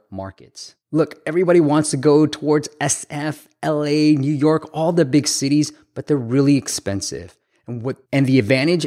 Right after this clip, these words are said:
of going to a smaller market is, one, cheaper, and two, you can create a more network effect. Because it's gonna be a smaller community, people are more likely to be on the app at the same time and share it with each other as well.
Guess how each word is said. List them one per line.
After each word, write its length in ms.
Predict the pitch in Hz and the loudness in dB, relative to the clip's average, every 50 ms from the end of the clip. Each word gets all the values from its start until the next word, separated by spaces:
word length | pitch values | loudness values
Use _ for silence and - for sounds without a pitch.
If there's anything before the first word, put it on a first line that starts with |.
| - - | -2 -2
of 280 | 143 123 110 104 - - | -2 -2 -4 -6 -8 -4
going 280 | - 139 135 135 143 147 | 0 0 2 2 2 2
to 180 | 143 - 123 120 | 0 0 -2 -2
a 40 | 110 | -2
smaller 460 | - - 131 131 123 127 123 120 104 | 0 0 2 2 2 2 2 0 0
market 640 | 98 104 127 156 208 208 - 131 110 104 104 - - _ _ _ _ _ | 0 -2 -2 -2 -4 -2 -2 -2 -2 -2 -2 -6 -12 _ _ _ _ _
is, 340 | 151 151 143 127 123 - - - _ _ | 0 0 0 0 -2 -4 -6 -12 _ _
one, 320 | - 101 107 107 120 143 139 | -6 -4 -2 -2 -2 -2 -4
cheaper, 720 | - - - - 107 101 - - 151 175 196 185 - _ _ _ _ _ - | -4 -4 -4 -4 -4 -2 -2 -2 -2 -2 -4 -6 -10 _ _ _ _ _ -8
and 260 | 120 113 107 98 _ | -6 -6 -6 -8 _
two, 460 | - - - 269 277 185 156 151 151 - | -6 -2 0 2 4 4 2 2 -2 -4
you 120 | 123 139 | -6 -4
can 120 | - 175 156 | -2 -2 -4
create 400 | - - - - 156 151 170 151 | -4 -4 -4 0 2 2 2 2
a 60 | 147 | 0
more 420 | 131 120 117 117 117 131 135 131 117 | 0 0 0 0 2 2 2 0 0
network 500 | 104 101 107 117 107 - 110 101 - - | -2 -4 -4 -6 -6 -6 -8 -10 -12 -14
effect. 440 | - - - 90 87 - - - - | -18 -14 -14 -14 -14 -14 -16 -12 -10
Because 280 | - 127 - 170 170 | -8 -2 0 0 0
it's 140 | 208 208 - | 0 -2 -2
gonna 160 | - 196 170 | 0 0 2
be 120 | 151 151 143 | 2 2 2
a 40 | 131 | 2
smaller 420 | - - 123 117 113 110 113 104 | 2 0 0 0 2 2 2 0
community, 760 | 98 - - - 117 110 110 117 131 147 147 175 196 196 - - - _ _ _ | 0 -2 -2 -2 0 0 0 0 0 0 0 0 -2 -2 -4 -6 -16 _ _ _
people 260 | - - 156 - 208 | -10 -8 -2 0 2
are 80 | 214 196 | 2 4
more 260 | 160 131 123 139 139 | 4 2 2 2 2
likely 720 | 117 98 101 107 120 113 - - 160 180 202 214 208 - _ _ _ | 2 0 0 -2 -4 -4 -2 -2 -2 -2 -2 -4 -6 -8 _ _ _
to 100 | - 131 | -4 -2
be 180 | 107 98 135 135 | 0 0 2 2
on 140 | 135 135 131 | 2 2 2
the 160 | 123 - - _ - | 0 -2 -4 _ -8
app 220 | 110 123 - - | -6 -6 -6 -8
at 80 | - - | -8 -8
the 80 | 107 | -6
same 340 | 101 - - 98 101 104 101 | -4 -4 -2 -2 -2 -2 -2
time 460 | - - - - - 120 180 196 190 - - _ _ _ - | -4 -6 -8 -6 -4 -2 -2 -2 -4 -6 -10 _ _ _ 0
and 240 | 165 185 185 185 - | 2 4 4 4 2
share 380 | - - - - 196 226 240 | 0 -2 0 2 2 4 4
it 260 | 214 139 - - - | 2 0 0 -4 -8
with 200 | - 110 104 - | -8 -8 -6 -8
each 200 | 107 92 - - | -8 -10 -8 -8
other 360 | 101 85 85 90 80 82 - _ _ _ _ _ _ | -10 -10 -10 -12 -16 -18 -20 _ _ _ _ _ _
as 200 | - 123 110 110 | -8 -8 -6 -6
well. 400 | 107 117 143 135 - - - - | -2 -2 -2 -2 -2 -4 -10 -16